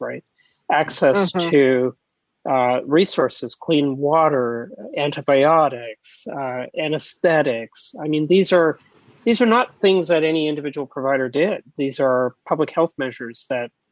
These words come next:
Speaker 1: were put into place. And we need to approach this as a public health issue, uh, as much as or more so than,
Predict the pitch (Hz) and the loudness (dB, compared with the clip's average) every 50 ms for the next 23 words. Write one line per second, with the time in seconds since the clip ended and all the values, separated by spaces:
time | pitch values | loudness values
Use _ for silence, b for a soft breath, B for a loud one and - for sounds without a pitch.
0 | - 135 123 123 117 117 120 - _ - - 135 127 120 - - _ _ - 135 | -10 -8 -8 -6 -6 -8 -10 -14 _ -8 -6 -4 -4 -4 -8 -12 _ _ -4 -4
1 | 123 117 - - - - - - 151 147 143 135 - b b b b b - 170 | -4 -4 -6 -10 -14 -12 -8 -4 -2 -2 -2 -2 -4 b b b b b 2 4
2 | 165 170 202 196 - 214 196 165 - - 180 165 170 160 - - - 165 160 147 | 4 4 4 2 2 2 0 0 0 0 2 2 2 2 0 -2 -2 0 -2 0
3 | - - 147 143 151 135 - - 156 143 139 120 - - - 170 196 - - - | 0 -4 -4 -4 -4 -6 -4 -4 -4 -4 -4 -6 -6 -2 0 0 0 -2 -4 -8
4 | 127 - - - 127 120 120 117 120 120 - _ _ _ _ _ _ _ _ _ | -8 -8 -10 -10 -8 -8 -6 -6 -8 -10 -14 _ _ _ _ _ _ _ _ _
5 | - - 135 127 120 120 120 120 - - 135 127 127 - - 147 143 139 - 160 | -8 -4 -2 0 0 2 0 0 -2 0 0 -2 -2 -2 -2 -2 -2 -2 -2 0
6 | 135 127 120 - 127 123 123 127 127 131 143 143 - - - 139 123 120 113 - | 0 0 -2 -2 -6 -6 -4 -2 0 0 2 0 0 0 0 0 0 0 -2 -2
7 | 127 120 120 120 120 117 120 | -4 -2 -2 -4 -4 -6 -8